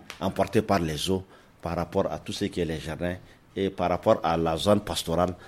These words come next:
l'ensemble du, des petits ruminants qui, qui, qui ont été emportés par, par, par les eaux. Euh, l'an passé, quand il y a eu ce, ce problème, l'État, euh, a fait, comment dirais-je,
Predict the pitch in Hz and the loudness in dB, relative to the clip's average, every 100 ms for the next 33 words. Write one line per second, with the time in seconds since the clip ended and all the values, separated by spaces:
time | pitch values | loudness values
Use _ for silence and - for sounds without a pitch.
0 | - - 90 95 - 110 98 98 85 82 | -16 -4 -2 0 4 4 4 2 0 0
1 | 85 87 - 90 - 92 82 82 80 85 | 0 -2 -2 -2 -2 -4 -2 -2 -2 -2
2 | 107 - - - 85 80 67 67 82 69 | -2 -10 -20 -12 -6 -4 -4 -8 -10 -6
3 | 85 85 82 85 87 76 - - 87 - | -4 -4 -4 -4 -4 -6 -10 -8 -6 -4
4 | 80 76 69 - 82 69 - 76 67 64 | -2 -2 -4 -2 -2 -2 -2 -4 -4 -6
5 | - 76 64 - - - - - - 95 | -6 -6 -10 -16 -20 -20 -20 -10 0 4
6 | 95 92 - 107 156 156 120 - 131 139 | 6 6 8 10 10 10 6 8 10 10
7 | - - - - - - 139 143 117 107 | 8 2 -20 -20 -16 4 8 10 10 8
8 | 113 113 110 101 90 78 - 82 90 92 | 8 4 4 4 4 2 0 -4 0 2
9 | 107 98 87 85 104 113 - - - - | 2 2 0 4 6 6 4 -10 -20 -20
10 | - - - 85 82 78 73 73 69 71 | -20 -14 -4 -2 0 0 0 0 -2 -4
11 | - - _ _ _ _ _ _ _ _ | -8 -16 _ _ _ _ _ _ _ _
12 | _ _ 95 101 - 120 123 - - - | _ _ 2 2 6 6 6 2 -16 -20
13 | - - - 92 104 87 101 104 90 | -18 -12 -4 4 4 6 4 4 4